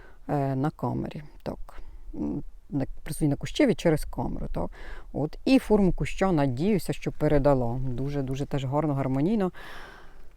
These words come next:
Е, не нарощувала вона мені ні разу за всі ці роки такого,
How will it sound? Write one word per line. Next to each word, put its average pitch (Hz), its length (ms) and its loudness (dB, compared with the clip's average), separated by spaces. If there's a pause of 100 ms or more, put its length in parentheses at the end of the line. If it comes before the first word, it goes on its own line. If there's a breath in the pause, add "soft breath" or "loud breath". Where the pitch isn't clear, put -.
(240)
Е, 175 240 4
не 190 400 8
нарощувала 180 520 6
вона 143 180 4
мені 143 180 6
ні 156 140 6
разу 143 260 6
за 143 100 6
всі 160 240 0
ці - 160 -2
роки 147 420 4
такого, 135 640 0